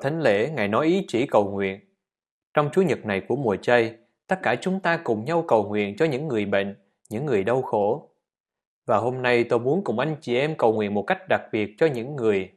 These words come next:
với công việc của họ, đảm bảo cho mọi sinh hoạt của xã hội được tiếp diễn. Đó là những người làm việc tại các hiệu thuốc, siêu thị, giao thông, cảnh sát.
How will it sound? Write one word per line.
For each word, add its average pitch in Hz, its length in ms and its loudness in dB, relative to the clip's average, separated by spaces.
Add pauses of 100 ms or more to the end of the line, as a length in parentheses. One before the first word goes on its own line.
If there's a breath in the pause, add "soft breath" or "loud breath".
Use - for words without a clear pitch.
với 156 120 4
công 160 220 0
việc 107 220 -2
của 131 120 0
họ, 101 340 2 (300 loud breath)
đảm 117 240 0
bảo 117 300 2
cho 160 100 0
mọi 107 200 -2
sinh 156 200 -4
hoạt 113 280 -2
của 131 120 -2
xã 127 180 2
hội 117 220 4
được 95 220 -6
tiếp 151 220 0
diễn. 107 280 -2 (640)
Đó 165 100 8
là 185 100 4
những 123 240 -2
người 123 200 6
làm 110 240 2
việc 104 260 0
tại 98 120 0
các - 260 0
hiệu 101 200 -6
thuốc, 202 300 2 (160)
siêu 160 320 2
thị, 107 280 -2 (180)
giao 139 220 2
thông, 143 320 -4 (160)
cảnh 113 200 -4
sát. 151 280 -6